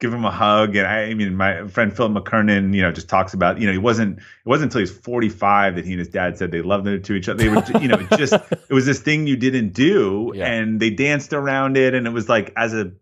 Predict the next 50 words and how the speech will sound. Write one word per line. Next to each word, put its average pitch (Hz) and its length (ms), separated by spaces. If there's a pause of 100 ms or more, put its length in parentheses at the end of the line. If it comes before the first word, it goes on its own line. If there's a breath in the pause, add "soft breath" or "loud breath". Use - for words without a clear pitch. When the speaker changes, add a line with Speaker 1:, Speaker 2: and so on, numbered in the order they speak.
Speaker 1:
as 117 200
his 98 200
son, 170 300
it's 113 240
all 120 220
he 127 100
wanted, 107 720
you 110 120
know, 90 180
what, 101 220
and, 107 340 (320 loud breath)
and 120 160
I, 131 180
I've 123 100
just, 139 140
I 131 60
feel 160 180
like 135 120
I've 113 100
heard, 127 180
so 165 140
there 190 140
is 180 100
a 147 80
lot 113 380
of, 95 300 (140)
there 117 140
are 107 80
cultural 120 500
implications 90 680
in, 85 340 (320 loud breath)
in 104 80
a 98 60
lot 92 180
of 87 80
this 85 140
stuff, 82 280
but 92 100
I 92 80
do 101 240
think 98 280
generationally 90 1000
it's, - 220
it's - 240
changing 85 400
a 117 40
bit, 76 260
which 90 160
is 73 100
nice. - 420